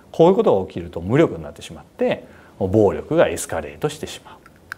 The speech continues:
う。その一方で、個人に重点を置くモデルっていうのは、理性を有する自由な個人が前提となって、個人と社会を切り離して考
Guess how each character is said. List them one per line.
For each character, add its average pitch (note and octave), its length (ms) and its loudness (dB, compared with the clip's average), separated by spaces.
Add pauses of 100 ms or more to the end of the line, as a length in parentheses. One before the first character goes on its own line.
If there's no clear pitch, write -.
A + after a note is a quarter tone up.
(640)
う。 - 60 -8
そ F#3+ 120 2
の A3+ 80 6
一 B3 120 2
方 D#4 100 2
で、 A3 80 2
個 C4+ 140 2
人 C4 120 -2
に E3 100 0
重 C3+ 140 0
点 C3 120 4
を - 20 0
置 B2 80 -2
く - 20 0
モ B2 120 2
デ G2 100 -4
ル D#2+ 80 -10
っ - 20 -14
て - 160 -18
い D2+ 40 -16
う D2 60 -16
の A2 120 -6
は、 G#3 320 -2 (380)
理 E3 120 0
性 A3+ 180 2
を D3+ 60 6
有 A2+ 140 2
す - 120 -8
る F2+ 60 -4
自 F2+ 140 -4
由 G3 60 2
な A3 100 -2
個 D#3 100 2
人 D3+ 120 -4
が D#3+ 140 0
前 F2 200 -8
提 - 160 -14
と D#2+ 140 -12
な D#2 100 -16
っ - 60 -20 (240)
て、 A3+ 320 0 (320)
個 D3+ 180 4
人 A2 200 0
と - 80 -8
社 - 140 -4
会 F2 100 -6
を - 20 -14
切 - 140 -6
り D3 80 2
離 G#3 160 2
し A3+ 40 -8
て - 80 -14
考 A2 80 -4